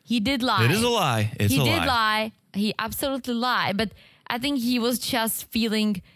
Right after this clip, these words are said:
Speaker 1: desperate to talk to someone and afraid to talk to Morgan.
Speaker 2: And he knew. And let's remember, this lie came after an actual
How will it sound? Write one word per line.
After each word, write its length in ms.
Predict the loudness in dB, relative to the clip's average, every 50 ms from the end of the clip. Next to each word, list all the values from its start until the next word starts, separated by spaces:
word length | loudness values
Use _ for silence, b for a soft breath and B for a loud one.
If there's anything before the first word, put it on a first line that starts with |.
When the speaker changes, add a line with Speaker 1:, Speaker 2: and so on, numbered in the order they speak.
| b b b b -6 -2
Speaker 1:
desperate 600 | 0 2 2 2 0 -2 0 0 0 0 0 0
to 100 | -4 -4
talk 360 | -2 0 -2 0 -2 -2 -4
to 120 | -4 -4
someone 520 | -4 -2 0 0 0 0 0 0 0 -2 -2 -2
and 140 | -2 0 0
afraid 500 | 0 -2 -4 -4 -4 -2 0 0 -2 -2
to 100 | -4 -4
talk 320 | -4 -4 -4 -4 -4 -4 -4
to 120 | -4 -2
Morgan. 680 | 0 0 0 0 -2 -2 -4 -4 -6 -6 -6 -8 -10 -12 _ _ _ _ _ _ _ _ _ _ -2
Speaker 2:
And 160 | 2 4 4
he 160 | 4 4 4
knew. 440 | 4 4 2 2 2 2 0 0 -2 0
And 160 | 0 2 2
let's 260 | 2 0 0 -2 -2
remember, 420 | -2 0 2 2 2 2 2 0 0
this 380 | 0 2 2 2 0 0 -2
lie 640 | -2 -2 0 0 0 0 0 0 0 -2 -4 -6 -6 b b b b b b b b b b b
came 320 | -2 2 2 4 4 4 2 0 _ -6
after 840 | -2 -2 0 0 -2 -4 -6 -8 -8 -4 -2 0 0 0 -2 -4 -8 b b b b b b b b b b b b b _ _ -4
an 140 | -4 -2 -2
actual 1160 | 0 -2 0 -2 -2 -2 -4 -2 0 2 2 2 2 2 2 0 0 0 0 -2 -2 -4 -6